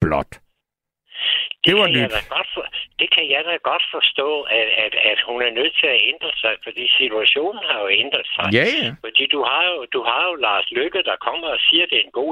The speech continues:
Speaker 2: idé. Og, og, og jeg mener jo, på en eller anden mærkelig måde, så er vi jo alle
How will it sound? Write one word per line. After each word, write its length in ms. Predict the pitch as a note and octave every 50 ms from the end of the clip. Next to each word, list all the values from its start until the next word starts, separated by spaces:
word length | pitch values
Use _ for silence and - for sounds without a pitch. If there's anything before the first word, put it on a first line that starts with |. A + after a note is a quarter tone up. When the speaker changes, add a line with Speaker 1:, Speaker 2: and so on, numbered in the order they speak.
| D3+ C3+
Speaker 2:
idé. 180 | - C3+ C#3+ D3 C#3 - - - - - - - -
Og, 40 | A2 A#2+ A2+ G#2 - - - - - - -
og, 40 | G2+ A2 A2 - G#2+
og 40 | A2+ A2 A2+ B2
jeg 60 | C3+ E3+ F3 F3+
mener 200 | F3+ F3+ E3 D3+ B2
jo, 80 | G#2 G2 -
på 40 | C3 A2+ A#2 C3
en 60 | F3+
eller 140 | G3+ F#3+ D3
anden 180 | C#3 C#3+ D3
mærkelig 360 | C3+ B2 A#2+ C3+ - - D3 A#2+ A#2
måde, 160 | A#2 B2+ C3 B2+ -
så 60 | - C3+ E3+
er 40 | F3 F#3+
vi 40 | F#3+ D#3
jo 60 | B2 A#2
alle 280 | G2+ G2+ - - -